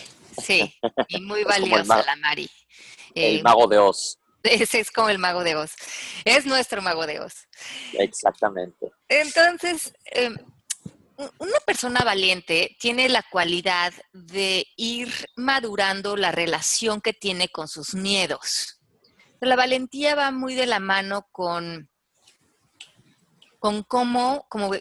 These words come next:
Speaker 1: como mencionaba Pepe hace un rato de este señor, cómo vas a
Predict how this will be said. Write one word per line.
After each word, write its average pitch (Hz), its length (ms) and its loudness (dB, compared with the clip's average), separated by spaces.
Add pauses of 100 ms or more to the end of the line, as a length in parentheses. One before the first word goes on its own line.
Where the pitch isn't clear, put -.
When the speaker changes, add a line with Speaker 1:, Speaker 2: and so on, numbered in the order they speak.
(240)
Speaker 1:
como 175 500 -8
mencionaba 180 580 -2
Pepe 202 220 -6
hace 190 140 -8
un 175 60 -8
rato 180 340 -4
de 165 140 -4
este 156 180 -10
señor, 175 520 -6
cómo 202 520 -4 (760)
vas 202 840 -2 (200)
a 190 400 2